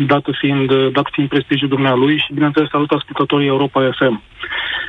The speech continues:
De ce vrea Putin escaladarea și ce încearcă să facă prin această escaladare, prin această mobilizare parțială? Pur și simplu să scape viața. S-a pus singur la zid. Uh, el nu mai are, practic, alternative.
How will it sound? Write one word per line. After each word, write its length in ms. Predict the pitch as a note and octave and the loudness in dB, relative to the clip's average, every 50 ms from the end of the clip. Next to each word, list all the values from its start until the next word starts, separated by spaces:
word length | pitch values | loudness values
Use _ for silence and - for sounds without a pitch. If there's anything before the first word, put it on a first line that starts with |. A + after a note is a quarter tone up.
| - - | -6 0
De 100 | C#3+ C#3 | 0 2
ce 120 | C#3 F3 | 2 2
vrea 160 | E3 F3 F3+ - | 2 2 0 0
Putin 240 | - F#3 E3 E3 | 0 0 2 2
escaladarea 560 | E3+ D#3 - - D#3 D3 C#3+ C#3 D#3 D#3 D#3 C#3+ | 2 0 0 0 0 0 2 2 2 2 2 0
și 120 | - C#3+ | 0 0
ce 100 | - D#3+ | 0 0
încearcă 300 | D#3 D3 D#3+ D3+ D3+ D#3+ | 0 2 0 0 0 0
să 80 | C#3+ - | -2 0
facă 200 | - D3+ C#3+ D#3 | -2 0 0 0
prin 180 | C#3+ - D3 C#3+ | 0 0 0 0
această 320 | C3+ - D3+ C#3+ - - | 0 0 0 0 0 0
escaladare, 600 | C#3+ C3+ - - C#3 C3+ C3+ B2+ C#3 C#3+ D3 D3 C#3 | -2 0 0 0 0 2 2 2 2 0 2 0 -2
prin 160 | - - C#3 | 0 0 0
această 260 | C3+ B2+ D3+ C#3+ - D3 | 2 2 0 0 0 -2
mobilizare 440 | C#3+ C3 C3 C3 C3 B2+ D3 D3 D3 | -2 0 0 0 0 2 2 0 0
parțială? 560 | C#3+ - C3+ B2+ - - D#3 D#3 D3+ B2+ A#2 - - - - - - | 0 0 -2 0 0 0 0 2 2 0 -2 -4 -10 -20 -18 -6 -4
Pur 100 | - D#3+ | -4 0
și 140 | - - C#3 | 0 0 0
simplu 260 | - E3+ D#3+ - E3 | 2 0 0 0 -2
să 120 | - - D3 C3+ | -2 -2 -2 -2
scape 300 | - - - E3+ - D#3+ | 0 0 0 0 0 -2
viața. 400 | D3 C3+ D#3+ D3+ C#3+ - F#2 - - - _ - - - - | 0 0 0 0 0 -2 -6 -6 -6 -12 _ -20 -10 -2 -2
S-a 80 | D3 | -2
pus 260 | C3 - F3+ F3 - - | 0 2 0 0 0 0
singur 280 | F3+ F3 E3+ E3 D#3+ | 0 0 2 2 2
la 180 | D3+ D3 C#3 B2+ | 2 0 0 2
zid. 240 | A#2+ B2+ C#3+ D3+ - - - - - - - - - - - - - - - - | 2 2 0 0 -2 -8 -14 -16 -18 -16 -16 -14 -14 -12 -12 -12 -14 -14 -6 -2
Uh, 360 | - D3 C#3+ C#3+ D3 D3 D3 D#3+ - | 0 2 2 2 2 2 0 0 -2
el 220 | - E3 D#3 E3 E3+ | 0 2 2 2 2
nu 100 | F3 F#3 | 2 2
mai 140 | F#3 F#3+ F#3 | 2 2 2
are, 100 | F3+ F3 | 0 0
practic, 360 | - F#3 E3+ - - - F3 | 0 0 0 0 -2 0 0
alternative. 720 | E3 D3+ - D#3+ D#3 D#3 D3+ - D#3+ D3+ B2+ C3 A#2+ A#2+ | 0 0 0 0 0 0 0 0 0 0 2 0 0 0